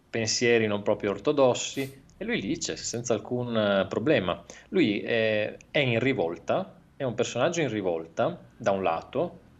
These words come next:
perché ha questo spirito giovanile che t-, tutti i giovani, bene o male, tranne alcune eccezioni, diciamo, hanno questa,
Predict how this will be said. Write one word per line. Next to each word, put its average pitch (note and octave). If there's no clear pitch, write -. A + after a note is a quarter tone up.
perché B2
ha -
questo -
spirito -
giovanile F#2+
che F#2
t-, -
tutti C#3+
i G2+
giovani, G2+
bene G2
o F#2+
male, F#2
tranne F2+
alcune -
eccezioni, G2+
diciamo, F#2+
hanno A#2
questa, F2+